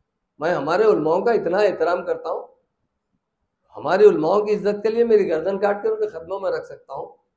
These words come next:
मैं इतनी बड़ी बदतमीजी किस तरह कर सकता हूँ, किधर के आगे किससे मिला सकता हूँ?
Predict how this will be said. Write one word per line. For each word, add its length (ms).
मैं 120
इतनी 280
बड़ी 240
बदतमीजी 520
किस 240
तरह 180
कर 160
सकता 280
हूँ, 120
किधर 240
के 100
आगे 200
किससे 320
मिला 260
सकता 280
हूँ? 100